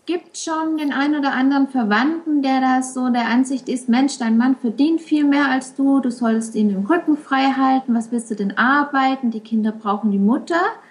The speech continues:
ne, so von dem ein oder anderen Onkel kommt das, kam das durchaus rüber. Ähm, Freunde und so, da überhaupt nicht. Da ist es eigentlich völlig normal, dass, dass die Frauen auch arbeiten und, ähm, dass man sich das so,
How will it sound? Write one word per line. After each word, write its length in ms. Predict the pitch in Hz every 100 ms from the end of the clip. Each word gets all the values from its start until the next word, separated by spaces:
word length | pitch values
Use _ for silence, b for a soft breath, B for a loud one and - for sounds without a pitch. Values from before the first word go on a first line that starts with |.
| b b _
ne, 240 | 240 320
so 240 | 349 277 247
von 560 | - 214 220 226 220
dem 160 | 214 202
ein 220 | 196 214
oder 160 | 208 196
anderen 320 | 196 196 196
Onkel 580 | 202 269 294 294 294 285 277 269 -
kommt 320 | 254 240 233
das, 560 | 247 - - - - -
kam 300 | 226 233 254
das 200 | 247 -
durchaus 520 | 240 247 247 254 -
rüber. 360 | 247 247 277 339 B B B B B B B -
Ähm, 680 | 226 233 240 240 233 233 226 - _ _ _ _ _ _ _ -
Freunde 460 | 190 208 247 262 262
und 140 | 233
so, 460 | 226 226 214 202 208 -
da 220 | 170 170
überhaupt 500 | 175 165 151 139 -
nicht. 240 | 151 143 -
Da 120 | 160
ist 120 | 180
es 140 | 196 -
eigentlich 340 | 175 180 180
völlig 320 | - 180 175
normal, 460 | 190 165 160 151 156
dass, 460 | 156 156 - - -
dass 320 | 165 - -
die 80 | 165
Frauen 560 | - 165 151 151 156
auch 300 | - 135 131
arbeiten 720 | 143 143 143 143 135 131 151 135
und, 400 | 147 151 147 147
ähm, 160 | 147
dass 180 | 156 -
man 140 | 160
sich 160 | - -
das 240 | 170 -
so, 360 | 175 165 160